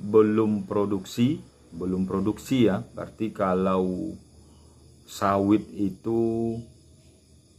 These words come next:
mulai berproduksinya lebih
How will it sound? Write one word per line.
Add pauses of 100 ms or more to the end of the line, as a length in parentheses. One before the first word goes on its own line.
(200)
mulai
berproduksinya
lebih